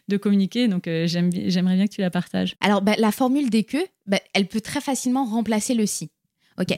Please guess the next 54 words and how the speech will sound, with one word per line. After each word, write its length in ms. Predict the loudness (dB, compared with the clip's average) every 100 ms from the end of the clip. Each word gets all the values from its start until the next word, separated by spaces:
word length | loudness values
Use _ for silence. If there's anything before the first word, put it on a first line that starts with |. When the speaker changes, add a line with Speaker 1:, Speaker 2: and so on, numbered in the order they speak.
| -4
Speaker 2:
si 260 | 0 2
jamais 460 | 2 2 2 0 -2
tu 160 | -4 -4
fais 160 | -2
pas 180 | 0 -2
ça, 260 | 0 -2 -2
voilà 280 | 0 0 0
ce 80 |
qui 120 | -2 -2
va 100 | -2
se 80 |
passer. 400 | -2 -4 -4 -8 -10 _ _ _ -4
Clairement, 320 | 0 2 2
on 60 | 2
est 40 |
un 80 | 0
peu 120 | 0
dans 100 | -2
cette 240 | -2 -2 -2
menace. 320 | 0 -2 -4 -14 -20 -6
On 80 | 0
va 140 | 0
tourner, 480 | 0 0 2 2 -2 _ _ _ _ -4
euh, 40 | -4 0
la 200 | 2 2
formule 360 | 2 0 2 2
autrement. 400 | 0 -2 -4 -6 _ -20 -8 -2
Ok, 200 | 0 -2 -4 -6
dès 260 | 0 0 0
que 80 | -2
t'as 160 | -2 0
fini 480 | 0 0 0 -2 -6
de 180 | -2 2
mettre 220 | 2 0 -2
tes 140 | -2
chaussures, 460 | -2 -4 -4 -6 -6
tu 160 | -4
peux 140 | 0 0
sortir 360 | 0 -4 -2
dans 100 | 0
le 60 | 0
jardin. 280 | -2 -6 -10 -2
Speaker 1:
Hmm. 260 | 0 0 -2 -8 -10 -10 -6 -4
Speaker 2:
Dès 280 | 2 2 2
que 120 | -2
tu 140 | 0
as 80 | 0
fini 300 | 0 0 0
tes 160 | 0 0
devoirs, 420 | 0 0 -4 -6
tu 220 | -6 -4
peux 100 | 0
aller 180 | 2 2
jouer. 220 | -2 -8